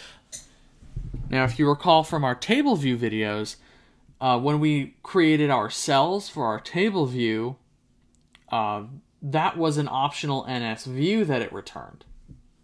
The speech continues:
Right? So this is going to be slightly different in, in the fact that,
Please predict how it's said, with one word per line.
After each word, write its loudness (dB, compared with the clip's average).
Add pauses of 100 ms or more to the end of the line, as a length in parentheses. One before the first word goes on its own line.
(1500)
Right? -6 (380)
So 6 (1120)
this 4
is -8
going 0
to 0
be 0
slightly -2
different -2 (1800)
in, 0
in 0
the -2
fact 2
that, 0